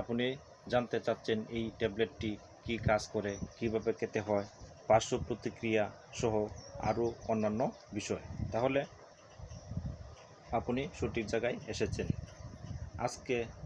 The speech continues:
আলোচনা করব নরম্যান্স ট্যাবলেটের কাজ কী, নরম্যান্স ট্যাবলেট খাওয়ার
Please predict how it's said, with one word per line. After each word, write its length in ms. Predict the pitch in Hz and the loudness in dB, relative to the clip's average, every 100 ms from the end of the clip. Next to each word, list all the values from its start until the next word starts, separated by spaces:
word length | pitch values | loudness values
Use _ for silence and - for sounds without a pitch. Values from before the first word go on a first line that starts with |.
| - - - - - - - - - - - - - - - | -10 -12 -16 -14 -12 -12 -12 -10 -8 -10 -12 -20 -18 -16 -4
আলোচনা 340 | 120 113 117 117 | -2 -2 0 0
করব 160 | 120 104 110 110 | 2 4 4 4
নরম্যান্স 280 | 120 127 - | 4 2 2
ট্যাবলেটের 420 | 117 104 107 117 104 113 | 0 0 2 2 2 4
কাজ 160 | 110 - 117 | 4 4 4
কী, 120 | 113 110 - 117 110 | 4 2 -4 -2 2
নরম্যান্স 320 | 113 117 110 | 4 2 0
ট্যাবলেট 320 | 120 107 113 - | 0 2 2 2
খাওয়ার 200 | 110 110 | 4 4